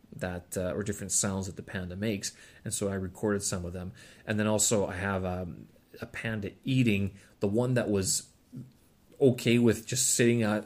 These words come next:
sitting, staring at us while eating. <laughs> Again, we were staring back at him. I got a, a sound clip of,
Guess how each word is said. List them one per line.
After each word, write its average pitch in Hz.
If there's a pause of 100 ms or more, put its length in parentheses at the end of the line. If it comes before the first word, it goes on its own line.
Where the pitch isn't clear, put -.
sitting, 107
staring 101
at 107
us 120
while 90
eating. 110 (140)
<laughs> -
Again, 127
we 110
were 104
staring 98
back 98
at 120
him. 156 (460)
I -
got 98
a, 92 (120)
a 92
sound 92
clip -
of, 85